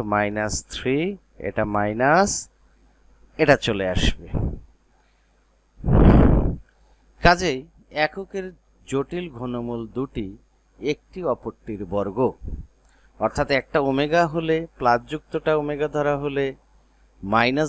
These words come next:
যুক্তটা হবে ওমেগা স্কয়ার, আর মাইনাস যুক্তটা যদি ওমেগা ধরা হয়, প্লাস যুক্তটা হবে ওমেগা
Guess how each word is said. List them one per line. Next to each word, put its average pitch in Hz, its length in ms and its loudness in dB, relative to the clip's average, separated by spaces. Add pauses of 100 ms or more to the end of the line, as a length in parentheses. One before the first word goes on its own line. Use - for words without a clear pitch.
যুক্তটা 147 460 -6
হবে 143 180 0 (120)
ওমেগা 180 260 6 (100)
স্কয়ার, 185 300 -2 (760)
আর 113 80 0 (160)
মাইনাস 196 360 0 (100)
যুক্তটা 180 420 -4 (100)
যদি 147 160 -6 (100)
ওমেগা 185 280 2 (100)
ধরা 127 300 0
হয়, 110 220 -4 (180)
প্লাস 131 220 2 (140)
যুক্তটা 117 440 -10 (140)
হবে 104 240 -8 (600)
ওমেগা 135 300 0